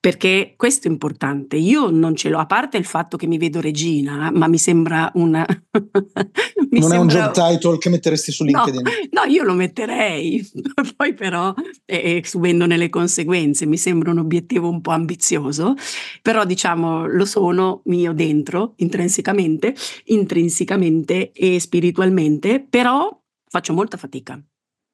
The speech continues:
Speaker 1: Cioè, ma anche, ma non perché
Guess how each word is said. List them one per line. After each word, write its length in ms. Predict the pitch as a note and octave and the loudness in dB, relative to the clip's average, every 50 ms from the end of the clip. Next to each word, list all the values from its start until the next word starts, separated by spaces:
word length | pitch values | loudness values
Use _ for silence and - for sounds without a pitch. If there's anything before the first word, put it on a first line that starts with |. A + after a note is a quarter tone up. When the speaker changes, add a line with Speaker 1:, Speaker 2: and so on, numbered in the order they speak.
| _ _ _ _ | _ _ _ _
Speaker 1:
Cioè, 440 | _ G3+ D#3 D3 C#3 C#3 D3 C#3 - _ | _ -2 -2 -2 -4 -6 -10 -12 -8 _
ma 160 | G3 A3 G#3+ | -2 0 0
anche, 400 | - D#4+ F#4+ A4+ G4+ - - A3 | 2 0 0 0 -2 -2 -2 0
ma 100 | - - | 2 2
non 160 | - D4 F#4 F#4+ | 2 2 0 0
perché 560 | - - A3+ - G3+ F3+ F3 F3 E3+ E3 E3+ | -2 -4 -4 -2 -4 -4 -4 -4 -6 -8 -10